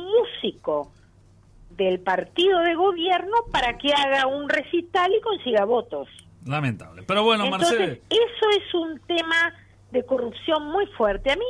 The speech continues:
Speaker 1: lo demás, la verdad que a mí no me afecta, pues yo soy una persona independiente. Y es más, si hoy o mañana tuviera un grado de, de problema de esa magnitud, por eso quiero decir la independencia de criterio.
Speaker 2: Sí, claro.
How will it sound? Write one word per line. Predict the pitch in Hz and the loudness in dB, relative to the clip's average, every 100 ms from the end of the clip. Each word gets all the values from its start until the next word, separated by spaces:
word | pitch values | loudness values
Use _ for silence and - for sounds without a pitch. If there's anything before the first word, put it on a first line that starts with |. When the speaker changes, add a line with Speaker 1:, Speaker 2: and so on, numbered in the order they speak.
| 508 | 0
Speaker 1:
lo | 427 466 | 4 6
demás, | 427 466 554 571 - _ 285 302 | 4 0 0 0 -6 _ -2 2
la | |
verdad | 302 302 392 415 | 0 0 -2 0
que | 330 | -2
a | |
mí | 262 320 370 | 0 -6 -4
no | 339 | -2
me | 277 | -2
afecta, | 233 - 196 - - 196 - - - - | -4 -4 -6 -6 -4 -4 -4 -18 -20 -8
pues | 214 | -8
yo | 294 | -6
soy | 269 | -8
una | 330 277 | -6 -4
persona | 233 - 254 | -6 -10 -12
independiente. | 240 208 175 175 170 170 160 156 160 156 - - - | -8 -8 -8 -10 -8 -8 -10 -14 -14 -14 -16 -20 -18
Y | 214 226 | -12 -2
es | 254 226 | -2 -2
más, | 277 285 226 - - - _ - - | -2 -2 -2 -8 -20 -20 _ -20 -10
si | 240 226 214 214 - | -8 -4 -4 -6 -2
hoy | 240 302 311 | 0 0 0
o | |
mañana | 302 277 277 294 285 | -2 -4 -2 -2 -2
tuviera | 226 226 247 277 240 185 - - - | -4 -6 0 2 2 2 -2 -14 -10
un | 214 208 202 | -8 -6 -4
grado | 208 240 277 285 277 247 | 0 2 2 0 0 0
de, | 226 196 185 170 - - - | -2 -2 -4 -6 -10 -20 -20
de | 196 202 | -2 -2
problema | 196 190 196 240 247 214 170 156 - | 0 2 2 2 0 -2 -8 -8 -4
de | 202 | -2
esa | 247 - - 240 | -2 -4 -6 -2
magnitud, | 190 180 180 180 175 - 240 220 214 208 | -2 -4 -8 -10 -12 -8 -6 -4 -4 -4
por | - 302 | -2 -2
eso | 339 415 | -4 -6
quiero | 349 349 | -4 -4
decir | 330 285 - 294 | -4 -6 -6 -4
la | 302 | -4
independencia | 254 233 202 208 269 277 262 | -2 -4 -4 -6 -6 -8 -8
de | 208 | -6
criterio. | 190 175 214 254 139 147 | -6 -8 -2 -2 0 -2
Speaker 2:
Sí, | 117 | -2
claro. | 147 135 | -4 -6